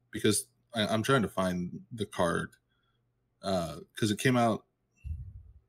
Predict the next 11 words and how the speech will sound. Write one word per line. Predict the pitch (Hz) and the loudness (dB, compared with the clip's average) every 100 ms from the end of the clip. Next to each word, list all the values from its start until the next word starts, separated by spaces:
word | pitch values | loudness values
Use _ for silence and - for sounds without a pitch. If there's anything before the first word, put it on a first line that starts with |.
| - | -6
probably | 147 180 95 | 0 2 2
a | |
year | 92 95 95 95 92 | 0 0 0 2 0
or | |
two | 90 - 90 | -2 -2 0
ago. | 87 85 82 | -2 -6 -2
It's, | 98 - - | -2 -2 -4
it's | 110 117 | -4 -4
like | 123 | 2
a | 110 | 2
guy | 95 - 92 95 95 95 | 2 2 2 4 4 2